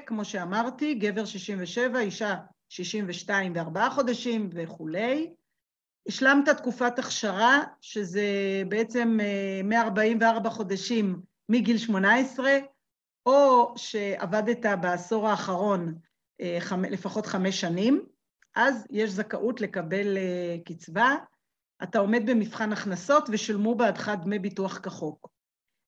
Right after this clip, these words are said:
אני רוצה רגע, אה, להתעכב על הנושא של מבחן הכנסות, זה נושא שהרבה נשאל,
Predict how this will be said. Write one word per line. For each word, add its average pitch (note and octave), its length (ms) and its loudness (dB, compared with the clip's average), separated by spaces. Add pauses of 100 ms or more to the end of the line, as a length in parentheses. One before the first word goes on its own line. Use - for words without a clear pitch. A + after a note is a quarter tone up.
(100)
אני G3+ 200 -2
רוצה G3+ 440 2
רגע, C4 240 4
אה, A#3 340 4
להתעכב G#3 720 -2
על G3+ 200 0
הנושא F#3+ 680 -2
של A3+ 160 -4
מבחן A3 320 -4
הכנסות, C4 800 -2
זה G#3 360 -4
נושא G3 320 -4
שהרבה G#3 840 -2
נשאל, A3 680 0